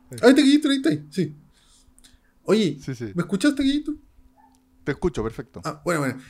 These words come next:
Speaker 1: En, en la primera pelea, cuando el weón aparece en la primera secuencia de acción, habían unos weones como disfrazados del Guasón, po.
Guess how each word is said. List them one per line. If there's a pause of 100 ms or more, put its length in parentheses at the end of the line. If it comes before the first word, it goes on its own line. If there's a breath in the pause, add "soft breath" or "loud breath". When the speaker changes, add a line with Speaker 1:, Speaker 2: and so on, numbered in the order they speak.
(160 loud breath)
Speaker 1:
En,
en
la
primera
pelea,
cuando
el
weón
aparece
en
la
primera
secuencia
de
acción, (160)
habían
unos
weones
como
disfrazados
del
Guasón,
po.